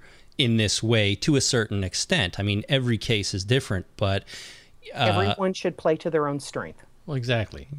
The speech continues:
Speaker 2: Whether you're leading the group of survivors in the zombie apocalypse or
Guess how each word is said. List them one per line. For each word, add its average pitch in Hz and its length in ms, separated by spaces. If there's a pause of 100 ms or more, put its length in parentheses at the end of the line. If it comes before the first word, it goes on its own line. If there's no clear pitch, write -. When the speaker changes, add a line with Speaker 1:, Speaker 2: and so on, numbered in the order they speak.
(300)
Speaker 2:
Whether 185 320
you're 156 320
leading 180 640 (100)
the 147 100
group 170 260
of 180 100
survivors 165 560
in 160 60
the 151 80
zombie 135 260
apocalypse 147 680
or 135 360